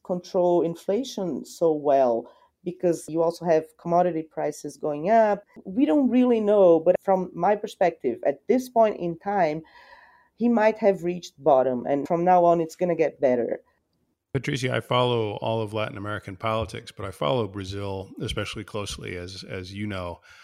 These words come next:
Speaker 2: And one thing that I say about Brazil is that under normal circumstances, and things have not been normal in Brazil for a long time, but under normal circumstances, most Brazilians are fundamentally apolitical.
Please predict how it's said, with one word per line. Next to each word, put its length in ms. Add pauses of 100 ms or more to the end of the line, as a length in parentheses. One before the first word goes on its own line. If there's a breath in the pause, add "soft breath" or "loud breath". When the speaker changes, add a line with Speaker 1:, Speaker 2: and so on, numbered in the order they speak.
(240 soft breath)
Speaker 2:
And 140
one 180
thing 140
that 100
I 100
say 260
about 280
Brazil 560
is 300
that 280
under 240
normal 460
circumstances, 960
and 140
things 220
have 120
not 220
been 140
normal 360
in 120
Brazil 340
for 160
a 60
long 260
time, 380 (420 loud breath)
but 100
under 200
normal 300
circumstances, 920 (240)
most 320
Brazilians 680 (480)
are 80
fundamentally 760
apolitical. 800